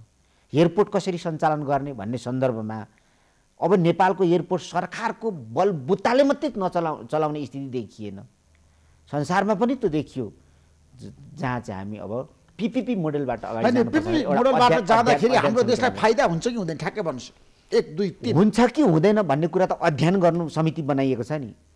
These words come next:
Speaker 1: त्यो मैले अहिले नै भन्ने भएदेखि त अध्ययन किन बनाउने?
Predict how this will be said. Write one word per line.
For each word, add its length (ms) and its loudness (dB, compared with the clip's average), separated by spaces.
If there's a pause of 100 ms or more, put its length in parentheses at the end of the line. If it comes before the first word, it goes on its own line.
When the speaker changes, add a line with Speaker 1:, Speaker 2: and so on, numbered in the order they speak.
(160)
Speaker 1:
त्यो 100 0
मैले 320 2
अहिले 420 2
नै 120 0
भन्ने 300 -2
भएदेखि 360 -2
त 40 -8
अध्ययन 380 -2
किन 180 -6
बनाउने? 400 -6